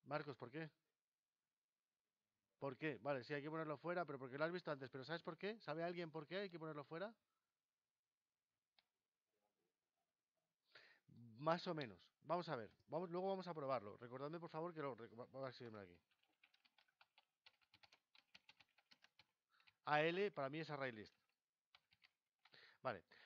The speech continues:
fijaos. Ca-, si yo dejo esto aquí metido, cuando la I vale cero, se crea un array list. Creo el alumno.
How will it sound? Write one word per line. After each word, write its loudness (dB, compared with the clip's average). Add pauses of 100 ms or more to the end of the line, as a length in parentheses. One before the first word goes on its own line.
(120)
fijaos. 2 (920)
Ca-, 2
si 2
yo 12
dejo 10
esto 10
aquí 8
metido, 6 (920)
cuando 2
la 8
I 8
vale 10
cero, 4 (400)
se -4
crea 6
un 0
array 4
list. 0 (1800)
Creo 2
el 4
alumno. 0